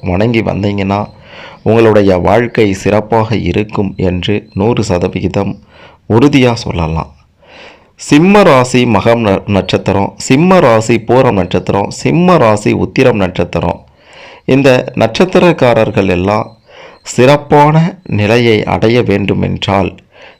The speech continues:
நிச்சயமாக அந்த சிவபெருமான் வழிபாடு உங்களுக்கு உதவியாக இருக்கும். உங்களுடைய பெரிய பலவீனம் என்று பார்க்கும்போது, யாரையும்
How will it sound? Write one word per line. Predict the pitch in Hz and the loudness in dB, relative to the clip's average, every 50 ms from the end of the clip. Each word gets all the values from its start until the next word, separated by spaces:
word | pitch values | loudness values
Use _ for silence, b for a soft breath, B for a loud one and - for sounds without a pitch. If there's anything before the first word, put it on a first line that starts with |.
| b | b
நிச்சயமாக | b 185 - 95 - 135 131 127 113 110 104 95 90 85 - 95 98 - - | b -4 -4 0 0 2 2 2 2 2 0 0 -2 -2 -4 -6 -6 -6 -6
அந்த | - 95 90 90 87 87 - - - | -6 -4 -2 0 0 -2 -2 -4 -10
சிவபெருமான் | - - - 104 110 123 123 - 98 - 98 110 107 104 98 92 85 | -8 -2 -2 2 2 2 2 2 2 0 2 0 2 0 0 -2 -4
வழிபாடு | 82 85 85 98 107 110 107 104 98 95 - 104 104 - - _ b b b b b b b b - | -4 -4 -2 -2 -2 -2 -2 -2 -2 -2 -4 -4 -8 -10 -10 _ b b b b b b b b -4
உங்களுக்கு | 101 110 123 120 139 123 107 101 98 - - 117 113 110 - - _ - | -2 -2 0 2 2 2 2 0 -4 -4 -8 -8 -8 -8 -14 -20 _ -6
உதவியாக | - 87 90 110 110 107 104 101 98 90 90 92 90 92 | -4 -2 0 0 -2 0 0 -2 -2 -2 -2 -4 -6 -4
இருக்கும். | 98 87 82 85 87 87 87 - - - - - _ b b b b b b b b b b b b | -4 -4 -4 -4 -6 -8 -12 -18 -18 -18 -20 -20 _ b b b b b b b b b b b b
உங்களுடைய | 131 139 151 156 156 147 151 143 147 139 131 | 0 2 4 4 4 4 4 4 4 2 2
பெரிய | - 135 131 139 160 180 196 175 135 | 2 0 2 2 2 2 2 2 2
பலவீனம் | 104 98 101 117 151 143 120 117 127 143 147 143 131 120 | 2 2 2 2 2 0 0 0 -2 0 0 0 -2 -2
என்று | 110 107 104 - 92 | -4 -4 -4 -6 -6
பார்க்கும்போது, | - - 98 98 98 - - - 101 95 90 92 90 90 - 98 104 107 - _ _ _ b b b b b b b b b b b _ _ - | -6 -4 -4 -4 -4 -6 -6 -4 -4 -2 0 0 -2 -2 -2 -4 -6 -6 -10 _ _ _ b b b b b b b b b b b _ _ -2
யாரையும் | 120 98 98 101 113 123 123 127 117 113 113 135 143 | 0 2 2 4 4 4 4 4 4 4 4 2 0